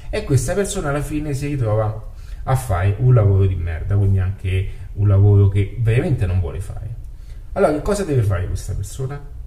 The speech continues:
A un certo punto deve andare oltre quelle competenze che è e imparare anche cose in più, perché non basta, a volte anche in questo sistema,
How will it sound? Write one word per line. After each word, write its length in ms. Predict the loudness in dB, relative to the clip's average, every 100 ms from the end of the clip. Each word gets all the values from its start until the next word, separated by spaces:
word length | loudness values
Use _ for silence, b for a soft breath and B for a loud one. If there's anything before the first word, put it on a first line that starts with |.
| -14 -12 -12 -12 -12 -2
A 60 | 0
un 60 |
certo 300 | 4 4 4
punto 280 | 0 0 2
deve 420 | 4 4 4 0 2
andare 400 | 6 6 6 6
oltre 360 | 6 4 2
quelle 180 | 0 2
competenze 500 | 0 0 -2 -2 -2
che 240 | 0 0
è 60 | 2
e 40 |
imparare 480 | 8 8 8 4 4
anche 260 | 2 0 2
cose 200 | 2 4
in 100 | 2
più, 160 | 0 -6 -8 B B
perché 320 | 4 4 4 0
non 220 | 2 4
basta, 540 | 4 4 0 -2 0
a 60 | 0
volte 320 | 2 2 2
anche 180 | 2 2
in 60 | 2
questo 240 | 2 4
sistema, 520 | 4 4 2 4 4